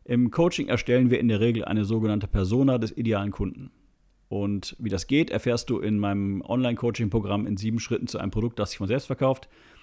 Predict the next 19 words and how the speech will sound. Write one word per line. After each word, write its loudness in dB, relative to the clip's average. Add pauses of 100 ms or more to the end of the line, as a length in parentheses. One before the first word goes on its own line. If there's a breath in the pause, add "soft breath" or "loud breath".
(300 soft breath)
Den 2
Link 4
dazu 2
findest -2
du -4
in -4
der 0
Beschreibung 4
und -2
dort 0
gibt's -2
auch -2
nochmal -2
einen 0
separaten 0
einstündigen 2
Vortrag -2
zum -4
Thema. -8